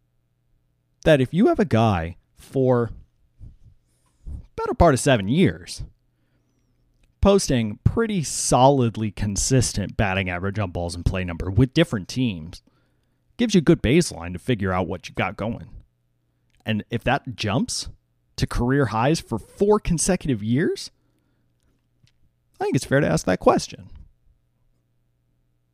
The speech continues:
What is causing it? How much of that should the Brewers have recognized that a guy who's gonna put so many balls in play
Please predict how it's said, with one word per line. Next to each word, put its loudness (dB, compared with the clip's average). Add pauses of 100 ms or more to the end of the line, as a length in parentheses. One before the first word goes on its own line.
What 0
is -2
causing -10
it? -20 (2500)
How 0
much 2
of -4
that 2 (160)
should 4
the 2
Brewers 6
have 0
recognized -2
that 2
a 2
guy 0
who's 0
gonna 0
put -4
so 0
many 0
balls -6
in -6
play 0